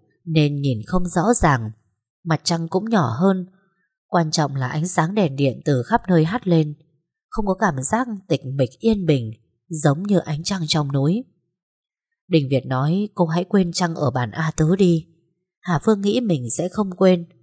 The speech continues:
nhưng bây giờ cô lại phát hiện ra cô đã quên mất ánh trăng trong núi thế nào rồi. Không thể nhớ rõ cảm giác ngồi trên chiếc ghế dài ngoài sân,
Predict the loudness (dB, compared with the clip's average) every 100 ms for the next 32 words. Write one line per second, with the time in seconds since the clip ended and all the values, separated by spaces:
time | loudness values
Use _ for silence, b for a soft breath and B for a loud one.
0 | _ _ _ _ -4 0 2 2 2 0
1 | 2 0 0 -2 -4 0 0 0 0 0
2 | 0 -6 _ _ _ _ 0 2 2 0
3 | 0 2 -2 -2 -6 -4 -4 -2 -2 2
4 | 2 4 2 0 0 0 4 4 2 -2
5 | -12 -20 _ _ _ _ _ _ -2 2
6 | 4 2 0 0 2 2 2 0 -2 -8
7 | b b b -2 0 0 0 0 0 2
8 | 0 2 0 2 2 2 0 -2 -2 -2
9 | 0 2 0 0